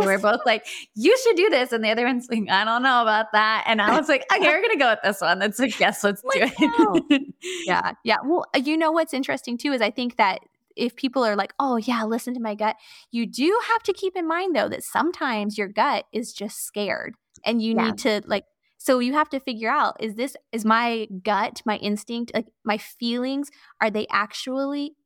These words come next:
Speaker 1: accurate or am I just scared? So
Speaker 2: Mm-hmm.
Speaker 1: that's the hardest balance, I think, for me is, like, which one am I doing? Am I protecting myself or am I keeping myself from an opportunity?
Speaker 2: Yeah.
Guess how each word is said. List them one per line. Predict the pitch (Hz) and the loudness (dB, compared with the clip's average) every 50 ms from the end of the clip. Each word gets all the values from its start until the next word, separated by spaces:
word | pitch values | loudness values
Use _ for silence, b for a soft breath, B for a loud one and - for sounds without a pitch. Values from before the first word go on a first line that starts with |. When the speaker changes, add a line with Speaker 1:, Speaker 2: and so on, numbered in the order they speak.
| _ _ | _ _
Speaker 1:
accurate | 180 - 196 190 - - - 320 339 381 427 - - - - B B B B B B | -4 -4 -4 -6 -12 -10 -6 -4 -4 -2 -4 -4 -6 -10 -16 B B B B B B
or | - 226 247 254 233 - 104 95 110 123 - - _ _ | -2 0 0 2 2 0 0 -2 -2 -4 -6 -10 _ _
am | - 226 220 | -2 0 2
I | 214 208 208 | 0 0 -2
just | 190 - 196 - - - | -6 -8 -8 -8 -8 -8
scared? | - 214 - - - - - 226 - _ _ _ _ | -8 -8 -6 -6 -6 -8 -8 -12 -16 _ _ _ _
So | - - 254 240 233 220 214 202 | 0 2 4 4 4 2 2 0
Speaker 2:
Mm-hmm. | 190 190 202 - - 208 | -4 -10 -16 -14 -14 -2
Speaker 1:
that's | 208 226 220 240 294 - - - - | 0 0 0 0 -2 -6 -10 -4 -4
the | 233 | -4
hardest | 233 - 233 214 214 214 208 208 - - - _ _ | 0 2 2 2 2 0 -4 -6 -8 -12 -16 _ _
balance, | 247 220 196 202 202 - - | -2 0 0 -2 -4 -6 -6
I | 202 202 | -6 -6
think, | 202 - 196 202 - | -6 -8 -12 -12 -10
for | 208 190 | -10 -8
me | 190 202 196 185 | -8 -8 -8 -8
is, | 190 185 - | -8 -6 -4
like, | 180 - - - _ _ _ _ _ _ _ _ _ _ _ _ _ _ - | -6 -6 -6 -10 _ _ _ _ _ _ _ _ _ _ _ _ _ _ -12
which | 226 220 220 214 - | -8 -8 -8 -8 -6
one | 220 214 208 | -6 -6 -6
am | 196 185 | -6 -6
I | 185 | -6
doing? | 185 185 185 110 113 - | -6 -6 -8 -8 -6 -6
Am | 117 | -6
I | 113 220 | -6 -6
protecting | - 214 208 - 226 233 - 277 294 | -8 -10 -6 -6 -6 -6 -6 -6 -6
myself | 311 302 311 - 330 320 320 330 330 - b b b b b b | -4 -4 -4 -2 -2 0 0 -2 -4 -6 b b b b b b
or | - 226 226 | 0 0 0
am | 220 202 196 | 0 -2 -4
I | 208 | -6
keeping | 208 - 214 214 214 202 | -6 -8 -10 -10 -8 -10
myself | 202 202 202 - 190 185 185 - | -10 -8 -6 -4 -4 -4 -4 -8
from | 208 202 202 | -10 -8 -6
an | 180 | -6
opportunity? | 165 170 - 185 - - - - - - - 240 233 - _ _ _ _ | -6 -8 -8 -14 -16 -16 -18 -18 -16 -14 -14 -14 -14 -16 _ _ _ _
Speaker 2:
Yeah. | - 196 160 175 185 226 | -4 -2 -2 -2 -4 -6